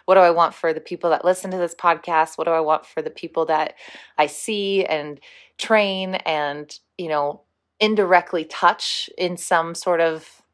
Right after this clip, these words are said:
way, whether it's through social media or through the Facebook group or through, you know, these nutrition challenges. Um,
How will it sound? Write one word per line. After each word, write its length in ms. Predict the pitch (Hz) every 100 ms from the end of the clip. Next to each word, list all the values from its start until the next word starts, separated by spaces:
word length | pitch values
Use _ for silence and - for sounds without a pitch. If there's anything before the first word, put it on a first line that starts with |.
| _ _ _ -
way, 380 | 170 165 165
whether 320 | 196 170 165 160
it's 220 | 160 -
through 140 | 170
social 360 | 160 165 - 160
media 540 | 160 160 160 160 156
or 220 | - 156 156
through 380 | _ 160 156
the 60 | 151
Facebook 580 | 156 156 160 - 160 -
group 240 | 156 147 151
or 220 | 165 160
through, 460 | 160 165 160 151 151 - - - _
you 80 | 170
know, 180 | 160 156
these 240 | 143 156
nutrition 500 | 165 151 170 - 160
challenges. 800 | 156 160 151 151 151 151 151 - - - - - -
Um, 400 | 160 151 143